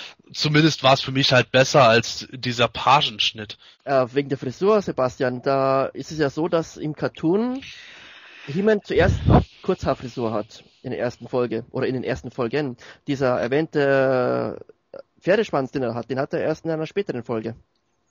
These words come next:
Speaker 1: Ja, das habe ich allerdings auch nicht gesehen. Die ersten paar Folgen hatte ich damals nicht gesehen, sondern
Speaker 2: Ah.
Speaker 1: irgendeine mittendrin im Cartoon. Und im Intro hat er dann halt schon, glaub ich, auch einen Pferdeschwanz rumhängen gehabt.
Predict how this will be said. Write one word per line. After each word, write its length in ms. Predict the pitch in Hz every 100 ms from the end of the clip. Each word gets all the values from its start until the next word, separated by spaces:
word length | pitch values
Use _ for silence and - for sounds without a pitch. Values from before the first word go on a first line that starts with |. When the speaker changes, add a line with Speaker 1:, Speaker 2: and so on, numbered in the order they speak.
| _
Speaker 1:
Ja, 80 | 123
das 200 | 135 -
habe 160 | 160 151
ich 120 | 113
allerdings 400 | 143 139 143 127
auch 160 | 113
nicht 240 | 120 120 -
gesehen. 340 | 113 127 131
Die 100 | 113
ersten 360 | - 117 - 131
paar 140 | 123
Folgen 400 | - 123 131 123
hatte 200 | 123 123
ich 100 | 120
damals 380 | - 117 117 -
nicht 180 | 120 -
gesehen, 320 | 117 120 135
sondern 280 | 127 117 117
Speaker 2:
Ah. 80 | 135
Speaker 1:
irgendeine 500 | 147 147 - 127 120
mittendrin 720 | 147 156 143 131 - - 147
im 140 | 139
Cartoon. 500 | - 135 - 147 143 - - - -
Und 120 | 127
im 100 | 120
Intro 420 | 131 151 - 135
hat 160 | 135 139
er 140 | 131
dann 280 | 123 127 127
halt 260 | 131 131 -
schon, 160 | 127
glaub 200 | 120 120
ich, 100 | 120
auch 200 | - 139
einen 100 | 139
Pferdeschwanz 760 | - 135 127 - 131 127 - -
rumhängen 480 | 139 123 127 123
gehabt. 360 | 113 110 123